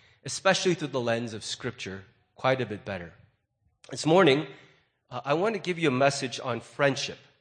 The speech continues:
And I'm aware that two weeks ago when I came back to church for the first time, I was pleasantly surprised to discover that Pastor Lester was preaching on friendship. And the topic for his message was the difference between covenantal versus a kind of consumeristic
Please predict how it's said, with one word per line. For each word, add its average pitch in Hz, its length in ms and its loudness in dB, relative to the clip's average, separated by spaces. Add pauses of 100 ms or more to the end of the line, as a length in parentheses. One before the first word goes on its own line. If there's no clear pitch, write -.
And 127 140 -4
I'm 151 140 2
aware 156 260 6
that 147 200 -2
two - 120 -4
weeks 156 260 -2
ago 120 120 -2
when 120 160 2
I 123 80 2
came 139 280 -2
back 139 220 2
to 135 60 -10
church 135 300 -4
for 117 100 -10
the 107 80 -10
first - 280 -2
time, 143 360 2 (420)
I 139 80 0
was 139 120 2
pleasantly 185 520 6
surprised 190 560 4
to 160 60 -2
discover 147 540 4 (300)
that 139 100 -2
Pastor 156 320 0
Lester 175 380 2
was 160 120 2
preaching 151 380 -4
on 131 120 0
friendship. 220 460 -4 (600)
And 156 100 -6
the 165 80 0
topic 214 440 4 (160)
for 165 140 0
his 185 260 -4
message 135 360 2
was 135 220 2 (300)
the 151 80 -4
difference 190 360 0
between 156 360 -2
covenantal 156 960 2 (500)
versus 139 360 -2
a 131 60 0
kind 147 300 0
of 127 200 -4
consumeristic 139 1040 2